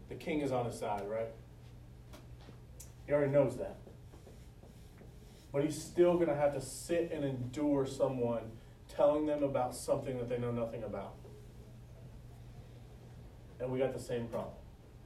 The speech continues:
People will tell you and tell you and tell you about things they don't know anything about.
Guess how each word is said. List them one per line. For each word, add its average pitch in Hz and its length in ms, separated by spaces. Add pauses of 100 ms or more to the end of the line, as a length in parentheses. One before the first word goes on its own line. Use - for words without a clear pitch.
(1500)
People 143 220
will 135 160
tell 135 300
you 139 280
and 120 180
tell 139 220
you 135 180
and 123 180
tell 127 220
you 117 160
about 113 240
things 120 240
they 113 220
don't 117 340
know 104 420
anything 107 380
about. 98 240